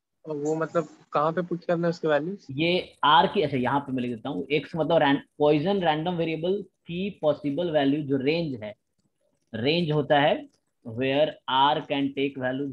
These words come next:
Speaker 2: zero, one, two, three, dot, dot, dot,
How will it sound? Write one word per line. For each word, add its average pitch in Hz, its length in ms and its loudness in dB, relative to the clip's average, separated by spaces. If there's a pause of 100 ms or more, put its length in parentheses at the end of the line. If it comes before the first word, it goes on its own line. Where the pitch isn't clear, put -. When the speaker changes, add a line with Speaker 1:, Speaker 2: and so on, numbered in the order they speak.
(120)
Speaker 2:
zero, 127 280 -4 (240)
one, 123 320 -4 (320)
two, 127 420 -8 (120)
three, 123 460 -8
dot, 113 360 -6
dot, 104 220 -6
dot, 92 160 -12